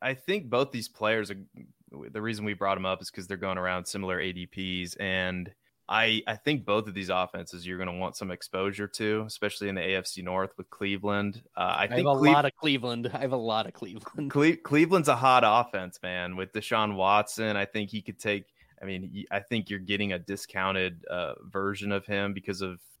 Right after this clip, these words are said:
Speaker 1: hi-, his season last year, but he only, you know, he started in week eleven. That was it. He got the back third of the season, and when you, when you haven't played that long,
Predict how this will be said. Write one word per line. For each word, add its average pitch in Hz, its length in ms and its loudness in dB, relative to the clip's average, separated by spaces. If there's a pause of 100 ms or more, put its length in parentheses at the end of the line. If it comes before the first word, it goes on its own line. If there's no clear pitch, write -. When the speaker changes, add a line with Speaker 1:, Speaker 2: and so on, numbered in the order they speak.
(160)
Speaker 1:
hi-, 104 200 -2
his 104 240 -4
season 101 340 -2
last 95 380 0
year, 113 100 0
but 104 140 0
he 110 80 0
only, 113 400 2
you 104 100 -4
know, 98 80 -2
he 104 80 -6
started 127 320 4
in 101 80 0
week 107 160 -4
eleven. 95 500 0
That 95 140 -4
was 95 160 -4
it. 98 240 2
He 95 140 -6
got 104 240 2 (340)
the 98 100 -8
back 101 460 2
third 107 220 6
of 92 60 0
the 95 80 -8
season, 98 560 -2
and 92 280 -6 (320)
when 110 140 0
you, 95 220 0
when 107 100 0
you 107 80 0
haven't 110 220 0
played 147 380 6
that 104 220 4
long, 107 640 4